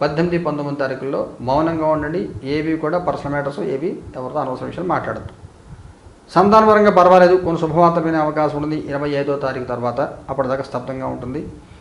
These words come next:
విద్యార్థి పిల్లలు కూడా బాగానే ఉంటుంది. సక్సెస్ రేటు బాగుంటుంది. కోరుకున్న సీట్లు పొందడం కానీ, ఉద్యోగం రావడం కానీ ఇవన్నీ అనుకూలంగానే ఉంటాయి. ఇక్కడ మీకు చూస్తే, గమనించుకుంటే సైకలాజికల్‌గా చాలా స్ట్రాంగ్గా ఉంటారు, కానీ సోషల్ లైఫ్లో మాత్రం కొంత ఇబ్బందులు కనబడుతున్నాయి.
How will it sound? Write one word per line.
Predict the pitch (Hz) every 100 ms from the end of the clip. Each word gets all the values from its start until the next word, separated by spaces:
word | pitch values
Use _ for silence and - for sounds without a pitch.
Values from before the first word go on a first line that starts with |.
| -
విద్యార్థి | 170 190 202 202
పిల్లలు | 190 190
కూడా | 180
బాగానే | 160 156 165 165
ఉంటుంది. | 165 160 165
సక్సెస్ | 151 139 156 147
రేటు | 151
బాగుంటుంది. | 139 143 139 139 143
కోరుకున్న | 143 135 127 143
సీట్లు | 135 139 135
పొందడం | 135 131 135
కానీ, | 135
ఉద్యోగం | 131 123 135 131
రావడం | 123 123
కానీ | 123
ఇవన్నీ | 127 143
అనుకూలంగానే | - 123 123 120 117 131
ఉంటాయి. | 147 107 - - - - - - _ - - - - - - - - - -
ఇక్కడ | 170
మీకు | 202 185 175
చూస్తే, | 185 175
గమనించుకుంటే | 170 180 185 185 185 175 147 160 - - - - - -
సైకలాజికల్‌గా | - 165 180 196 185 180 180 185 202 240 - -
చాలా | 156 160
స్ట్రాంగ్గా | - 175 185 180
ఉంటారు, | 151 123 117 - - -
కానీ | 160 196
సోషల్ | - 208 180 196
లైఫ్లో | 190 180
మాత్రం | 170 156 196
కొంత | 202 165
ఇబ్బందులు | 127 120 123
కనబడుతున్నాయి. | - 120 113 110